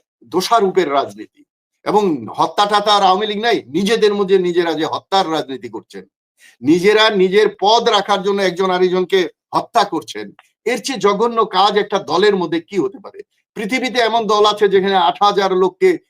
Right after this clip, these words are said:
বহিষ্কার করেছেন, এটা আপনারা ক্রেডিট হিসাবে নেন। This is a negative point। একটা দলে যদি আট হাজার লোককে বহিষ্কার করতে হয় শৃঙ্খলাজনিত কারণে, সেই দলের, সেই কম্বলের পশম আর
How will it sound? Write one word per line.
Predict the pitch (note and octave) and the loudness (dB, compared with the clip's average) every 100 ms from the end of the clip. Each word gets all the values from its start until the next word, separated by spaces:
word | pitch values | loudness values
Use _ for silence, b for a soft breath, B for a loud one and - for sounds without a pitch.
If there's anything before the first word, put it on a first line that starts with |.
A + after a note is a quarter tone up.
| _ | _
বহিষ্কার | C#3 F3 - F#3+ | -2 -2 0 -4
করেছেন, | F3+ F3+ F3 G3+ | 0 0 0 0
এটা | F3 F3 | 2 0
আপনারা | F3 E3+ | -2 -4
ক্রেডিট | E3 - A3+ A3+ E3+ | -6 -2 -2 -2 -4
হিসাবে | D3+ C#3+ A#2+ | -6 -6 -8
নেন। | A2 G2 _ _ _ | -14 -20 _ _ _
This | G#3 G#3+ | -10 -8
is | A#3 | -4
a | B3 | -2
negative | G#3 A3 C#4 C4+ - | -2 -2 -4 -8 -6
point। | C#3+ A2+ G#2 _ _ | -4 -4 -10 _ _
একটা | F3+ G3+ A3 G#3+ | -4 -4 -2 -2
দলে | G3+ A3 | 2 2
যদি | G#3+ G#3+ | 2 0
আট | G#3 F#3 F#3+ | 0 0 -2
হাজার | G3+ G#3 G3+ F3+ _ - | -2 0 -2 -4 _ -4
লোককে | D#3 G3+ G#3 G#3 | 0 0 2 0
বহিষ্কার | D3 G3 G3 A#3 | 2 0 0 -2
করতে | G3 G#3 G#3 | -2 -2 -2
হয় | F#3 F#3+ F#3+ - _ - | 0 2 2 -2 _ -10
শৃঙ্খলাজনিত | - G#3+ G#3+ A3+ A3 G#3+ G3+ | -2 -2 0 0 2 0 -2
কারণে, | G3+ F#3+ E3 D#3 B2+ - - | -2 0 -2 -2 -6 -12 -2
সেই | G3+ G#3 | 2 2
দলের, | F#3 F#3+ G3+ F#3+ | 2 2 2 0
সেই | - F#3+ | 0 0
কম্বলের | F#3 F#3+ F#3+ F#3+ F3+ | 2 -2 0 0 0
পশম | F3 F3+ F#3 F3 | -4 -6 -4 -4
আর | D#3+ | -6